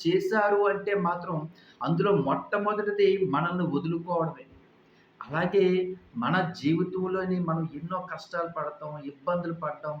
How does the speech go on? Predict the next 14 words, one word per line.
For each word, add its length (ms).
బాధలు 340
పడ్డాం, 420
అయినప్పటికీ 680
కూడా 280
నా 140
అనుకునే 500
వారి 240
యొక్క 200
చెయ్యి 420
మాత్రం 460
ఎట్టి 480
పరిస్థితుల్లో 480
కూడా 180
వదిలే 400